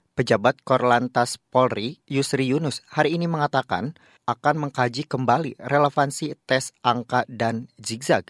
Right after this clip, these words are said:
dalam pembuatan sim. Sebab selama ini dua tes tersebut juga dilakukan berdasarkan kajian. Yusri menambahkan, diperlukan legitimasi, kompetensi, dan keterampilan bagi setiap pemohon sim.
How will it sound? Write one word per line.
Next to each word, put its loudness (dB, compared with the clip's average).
dalam 2
pembuatan 2
sim. -6
Sebab 2
selama 2
ini -2
dua 4
tes -4
tersebut -2
juga -2
dilakukan -4
berdasarkan -4
kajian. -2
Yusri 0
menambahkan, 2
diperlukan 2
legitimasi, -2
kompetensi, 0
dan 0
keterampilan 0
bagi 0
setiap -2
pemohon 2
sim. -4